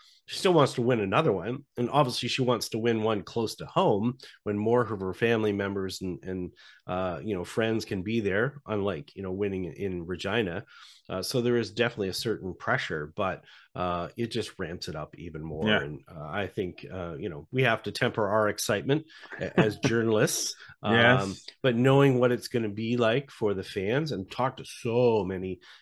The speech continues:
Speaker 1: fans in the last little while of people of, "Hey, I'm going up for this day and this day, and, uh, where, where should I go?"
Speaker 2: I
Speaker 1: And
Speaker 2: know. I've gotten that.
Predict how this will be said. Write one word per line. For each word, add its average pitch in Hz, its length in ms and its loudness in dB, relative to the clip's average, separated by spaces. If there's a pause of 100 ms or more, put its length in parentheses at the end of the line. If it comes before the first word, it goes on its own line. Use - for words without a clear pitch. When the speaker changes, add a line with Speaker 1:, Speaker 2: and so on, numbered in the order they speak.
Speaker 1:
fans 104 440 0
in 90 60 -6
the 92 60 -2
last 95 280 -4
little 92 160 -2
while 92 320 0
of 82 120 -8
people 95 380 -6
of, 85 80 -8 (280)
"Hey, 143 200 0
I'm 104 140 -2
going 131 220 2
up - 120 -6
for - 80 -2
this 127 220 -2
day 95 260 -6
and 92 140 -6
this 135 160 -2
day, 98 320 -2
and, 92 140 -4 (340)
uh, 104 100 -4
where, 123 320 -2
where 131 240 -2
should 135 160 0
I 131 80 4
go?" 123 420 6
Speaker 2:
I 151 200 12
Speaker 1:
And 160 80 10
Speaker 2:
know. 170 160 12
I've 160 200 12
gotten 160 240 10
that. 156 140 10